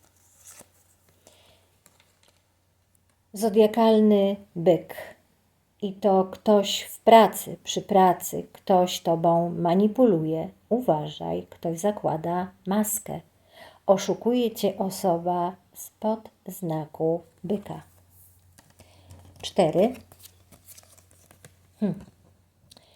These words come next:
Koziorożec. Koziorożec coś bardzo skrywa, coś bardzo chce, żeby nie wyszło na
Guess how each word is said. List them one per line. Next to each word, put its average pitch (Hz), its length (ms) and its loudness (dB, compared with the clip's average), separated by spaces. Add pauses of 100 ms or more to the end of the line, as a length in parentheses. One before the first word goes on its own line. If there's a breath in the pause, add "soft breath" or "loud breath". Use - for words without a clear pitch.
(380 soft breath)
Koziorożec. 196 880 2
Koziorożec 196 920 2 (140)
coś 196 480 4
bardzo 170 720 0
skrywa, 170 1040 -2
coś 220 640 4
bardzo 190 720 2
chce, - 380 -2
żeby 175 240 -4
nie 175 120 0
wyszło 185 400 -4
na 170 540 0